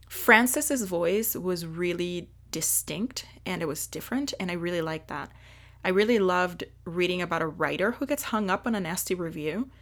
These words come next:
and spirals from there. She starts to think about all of the things that are going wrong in her life.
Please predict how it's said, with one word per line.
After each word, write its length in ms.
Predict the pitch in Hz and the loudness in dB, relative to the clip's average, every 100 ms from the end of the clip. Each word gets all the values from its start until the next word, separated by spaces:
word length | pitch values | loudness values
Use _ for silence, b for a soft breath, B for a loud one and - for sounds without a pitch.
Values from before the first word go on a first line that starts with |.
| B B B | B B B
and 300 | 185 180 175 | 0 2 0
spirals 560 | - - 175 175 160 - | -2 2 6 6 4 0
from 260 | - 147 151 | -4 -4 -4
there. 200 | 113 180 | -4 -2
She 760 | - - 175 175 165 160 - - - - | -2 0 0 0 -2 -6 -8 -20 -16 -4
starts 520 | - - 185 165 - | 0 4 4 2 -2
to 120 | 180 | -4
think 300 | - 175 170 | -4 -6 -4
about 260 | 170 160 - | 0 0 2
all 160 | 170 | 0
of 120 | 170 170 | -2 -4
the 60 | |
things 260 | 170 165 - | -6 -6 -6
that 100 | 165 | -4
are 60 | |
going 260 | 160 151 151 | -4 -6 -4
wrong 260 | 190 196 190 | -2 -2 -2
in 80 | |
her 160 | 185 190 | -4 -4
life. 380 | 180 180 180 | -4 -4 -6